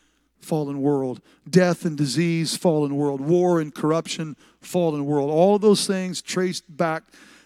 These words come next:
to Genesis chapter three. But the question I want to answer for you today is, but how do you deal with disappointment that you're gonna face as you walk through life in this fallen world? And we're gonna read in Luke chapter one, if you wanna turn there with me.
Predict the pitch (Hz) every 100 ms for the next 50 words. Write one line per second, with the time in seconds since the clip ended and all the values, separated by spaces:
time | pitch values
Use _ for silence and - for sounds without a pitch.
0 | - 135 160 156 139 - 180 - 254 254
1 | _ _ _ - 139 151 - 143 113 -
2 | _ _ _ _ _ _ _ _ 170 -
3 | 196 - 220 180 185 175 160 - 160 151
4 | 147 156 139 120 147 151 156 151 131 160
5 | 156 143 147 - 139 156 151 147 - _
6 | _ _ _ - - 160 147 139 165 151
7 | - 123 143 143 147 - 151 147 110 _
8 | _ - 156 147 139 - 143 135 - 156
9 | 135 127 131 131 120 - _ - 156 156
10 | 151 165 147 143 160 - 156 135 - 143
11 | 147 139 135 - 143 127 - _ _ _
12 | - 165 156 151 143 139 143 151 151 143
13 | 123 120